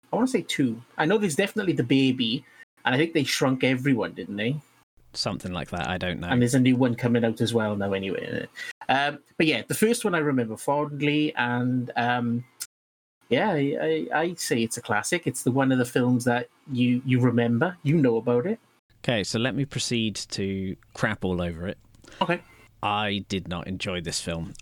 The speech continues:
Speaker 2: I'd watched it once as a child and remembered it kind of okay, but I didn't really have any strong memories.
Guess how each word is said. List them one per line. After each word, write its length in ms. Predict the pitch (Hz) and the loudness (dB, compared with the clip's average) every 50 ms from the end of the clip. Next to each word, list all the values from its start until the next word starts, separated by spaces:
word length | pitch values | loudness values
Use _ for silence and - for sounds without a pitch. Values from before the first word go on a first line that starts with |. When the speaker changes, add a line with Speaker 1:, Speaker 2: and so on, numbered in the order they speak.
| - | -6
Speaker 2:
I'd 340 | - 101 98 101 101 98 - | -4 -2 -2 -2 -2 -2 -2
watched 300 | 123 139 - - - - | -2 -2 -2 -2 -2 -2
it 120 | 135 - - - | -2 -4 -2 -2
once 680 | 120 127 131 139 - - - - - - - - - - - | 0 0 0 0 -2 -4 -6 -4 -4 -4 -6 -8 -12 -12 -6
as 140 | 165 139 143 | -4 -2 -2
a 40 | 135 | -2
child 460 | - - 139 135 151 160 175 180 - | -2 -2 -2 -2 -2 -2 -4 -6 -6
and 140 | - - 110 | -4 -2 -2
remembered 360 | 107 107 107 107 104 104 101 | 0 0 0 0 -2 -2 -2
it 120 | 104 - - - - - | -4 -6 -8 -10 -16 -10
kind 280 | - 110 104 107 107 | -6 -4 -2 -2 -2
of 100 | 107 98 | -2 -2
okay, 480 | 104 104 104 - - 107 107 110 120 127 131 - | -2 -2 -4 -4 -6 -6 -6 -4 -6 -8 -10 -10
but 100 | - - | -8 -6
I 60 | 98 101 | -4 -2
didn't 240 | 101 123 117 113 | -2 0 0 0
really 240 | 98 113 113 107 101 | 0 0 -2 0 -2
have 220 | 104 107 101 98 110 | -2 -2 -2 -2 -2
any 360 | 104 101 101 101 98 101 - - | -2 -2 -2 -2 -4 -4 -6 -6
strong 480 | - - - - 101 98 101 98 98 | -6 -6 -4 -2 -2 -2 -2 -4 -4
memories. 640 | 98 98 101 101 104 107 110 110 113 - - - - | -4 -4 -4 -4 -4 -4 -4 -6 -6 -6 -8 -10 -12